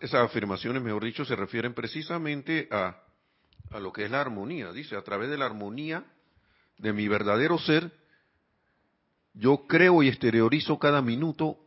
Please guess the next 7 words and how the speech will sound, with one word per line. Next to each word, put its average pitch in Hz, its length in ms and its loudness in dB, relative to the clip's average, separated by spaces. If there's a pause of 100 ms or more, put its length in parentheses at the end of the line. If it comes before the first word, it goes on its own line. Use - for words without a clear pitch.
un 117 220 -4
aura 127 360 4
de 101 100 0
perfecta 104 760 -2
paz 175 400 -2 (680)
y 143 120 -4
armonía, 160 640 0